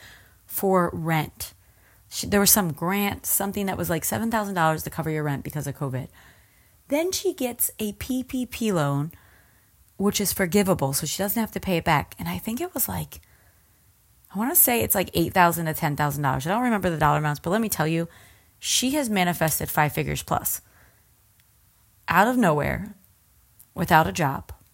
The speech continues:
not for business, manifesting clients or any of those things. And she sees life differently. She sees money differently. And that's what I want for you all. So I want you to remember that the impulses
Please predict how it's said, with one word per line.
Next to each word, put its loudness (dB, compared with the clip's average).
not 4
for 4
business, 0
manifesting 0
clients -2
or -4
any -2
of -4
those -4
things. -6
And -2
she -2
sees 0
life -4
differently. -2
She -6
sees 0
money 0
differently. -4
And -4
that's -6
what -6
I -2
want -6
for -6
you -4
all. -4
So -8
I -4
want -4
you -10
to -2
remember -4
that -4
the -8
impulses -4